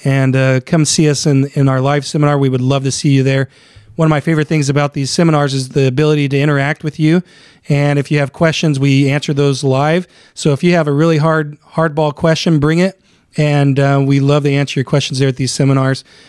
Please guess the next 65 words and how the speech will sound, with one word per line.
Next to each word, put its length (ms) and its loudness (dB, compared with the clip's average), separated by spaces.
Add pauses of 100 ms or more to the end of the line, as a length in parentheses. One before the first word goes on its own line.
(340)
I-, 60 0
if 340 -2
you 80 4
haven't 200 0
got 180 0
something 240 0
in 100 0
place 220 -2
for 100 -4
your 100 2
family, 380 0
it's 140 -2
time 180 0
to, 180 -4 (140)
to 140 -2
start 240 -2
thinking 260 -2
about 280 0
that. 300 -2 (360)
And 160 2
if 80 -4
you 100 2
have, 460 0
and 160 0
it's 80 -4
been 160 0
a 40 2
while, 520 2 (260)
still 420 0
come 220 0
to 60 0
one 160 2
of 80 2
these 120 0
seminars 640 0
or 140 -2
give 180 0
us 120 -2
a 60 -2
call, 300 0
come 160 -4
see 160 -4
us 140 0
in 80 2
our 100 0
office 300 -2
because 380 -2 (400)
it's 180 -2
time 220 -2
to 80 0
review 320 2
what 160 -2
you've 140 -4
got, 440 0
and, 480 0
uh, 160 2
we 140 0
can 100 -4
give 140 0
you 80 -2
some 160 -2
ideas 320 0
of 80 -2
how 200 0
to 200 -4